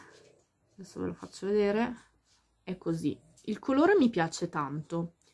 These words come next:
infatti lo mettevo perché mi piaceva e stava bene sui miei occhi, però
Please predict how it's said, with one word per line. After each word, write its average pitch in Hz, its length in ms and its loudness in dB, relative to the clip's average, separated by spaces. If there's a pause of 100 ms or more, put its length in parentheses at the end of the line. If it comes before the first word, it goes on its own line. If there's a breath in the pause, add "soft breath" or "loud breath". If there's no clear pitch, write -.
(1200 soft breath)
infatti 233 400 2
lo 254 60 4
mettevo 208 420 2
perché 180 240 -4
mi 175 140 0
piaceva 185 580 2
e 170 320 0
stava 175 320 0
bene 170 240 2
sui 170 180 -4
miei 165 140 0
occhi, - 460 -8
però 262 440 4